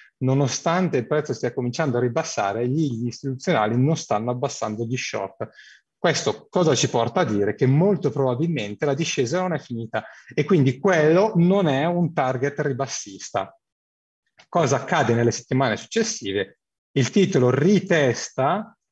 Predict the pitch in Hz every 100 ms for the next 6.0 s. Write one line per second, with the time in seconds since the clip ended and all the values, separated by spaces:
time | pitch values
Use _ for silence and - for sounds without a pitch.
0 | - 120 - 143 131 123 101 104 - 139
1 | 214 - _ _ _ _ _ - - 180
2 | 139 156 202 185 147 147 - 196 190 127
3 | 117 147 139 98 104 156 185 175 247 156
4 | 143 160 214 156 117 120 151 170 - 170
5 | 165 185 190 180 143 127 120 120 - 117